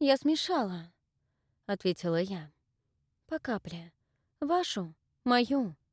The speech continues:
и моего сына». «Смеш-, смешала?» Господин Орбран побелел так, что это было заметно даже в темноте,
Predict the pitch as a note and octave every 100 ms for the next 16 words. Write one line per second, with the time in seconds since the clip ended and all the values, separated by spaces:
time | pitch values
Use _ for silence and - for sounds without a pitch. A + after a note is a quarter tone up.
0 | _ C#4 B3+ A#3 A3 A#3+ - A3+ E3+ D#3+
1 | E3+ _ _ _ _ _ _ _ _ _
2 | _ _ _ - F#3 G3+ G3 F3+ - _
3 | _ _ _ _ _ _ _ _ - -
4 | G3+ F3+ F#3 F#3 F#3 F3 - E3+ G#3 C#4+
5 | A#3+ D3 D#3+ _ _ _ _ _ _ _
6 | _ _ _ _ A#3+ G#3+ A3+ G#3+ G3+ F#3+
7 | A3+ F#3+ D#3+ D#3 F3 E3+ G3 G3 E3 -
8 | B3+ F#3 - _ _ _ - - B3 A#3
9 | F#3 F#3 F3+ E3+ E3+ A3 F3+ D#3 E3 E3+
10 | F3 - F3+ F#3 - G3+ D#3